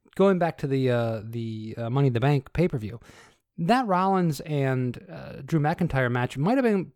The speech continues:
pretty good. I didn't watch a lot of it. We were on Skype the whole time, and we were just talking about, uh, Halloween candy and just <laughs> screwing around. And I really enjoyed that.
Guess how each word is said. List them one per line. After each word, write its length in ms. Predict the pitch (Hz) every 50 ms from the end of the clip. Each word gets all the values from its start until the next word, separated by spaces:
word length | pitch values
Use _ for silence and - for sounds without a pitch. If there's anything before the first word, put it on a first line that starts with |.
| _ -
pretty 160 | 196 185 175
good. 280 | 156 156 123 - - - - _ _ _ _ _ _ _ _
I 100 | - 165
didn't 220 | 170 208 202 190 175
watch 240 | 165 165 180 - -
a 40 |
lot 160 | 185 180 185 185
of 120 | 180 180
it. 100 | 196 135
We 160 | 123 143 156
were 340 | 156 156 156 147 147 147 - -
on 280 | 139 139 135 135 131
Skype 360 | 120 - - - 135 139 139 -
the 100 | 160 131
whole 160 | 156 160 160
time, 380 | - 151 156 160 165 165 160
and 100 | 131 117
we 80 | 117 131
were 80 | 127 123
just 160 | 120 110 -
talking 300 | - 131 120 - 143 135
about, 360 | 120 123 120 120 117 113 - _ _ -
uh, 280 | 131 110 - 156 170 - 156 -
Halloween 460 | - 123 143 143 131 127 135 147 151
candy 400 | - 156 160 165 170 180 180 175
and 120 | 151 127
just 180 | 110 113 104 - - - -
<laughs> 120 | - - 208
screwing 320 | - - 160 143 131 123
around. 340 | 120 117 117 123 160 202 - - - - - - - - - _ - -
And 260 | 143 143 143 135 - - - -
I 100 | 123 127
really 280 | 127 131 131 135 135
enjoyed 340 | 131 127 120 123 120 135 143
that. 260 | 160 185 196 196 190